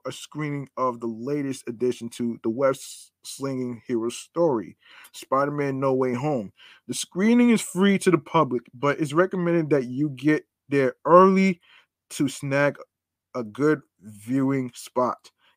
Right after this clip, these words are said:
Guests can bring their own refreshments, but glass bottles and alcohol are prohibited. It starts at eight P M. This is located, this is located at Eugene McCobb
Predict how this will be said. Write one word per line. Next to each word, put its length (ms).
Guests 280
can 220
bring 320
their 260
own 220
refreshments, 640
but 340
glass 360
bottles 520
and 120
alcohol 600
are 180
prohibited. 600
It 120
starts 340
at 200
eight 200
P 260
M. 380
This 160
is 120
located, 720
this 140
is 120
located 540
at 260
Eugene 760
McCobb 680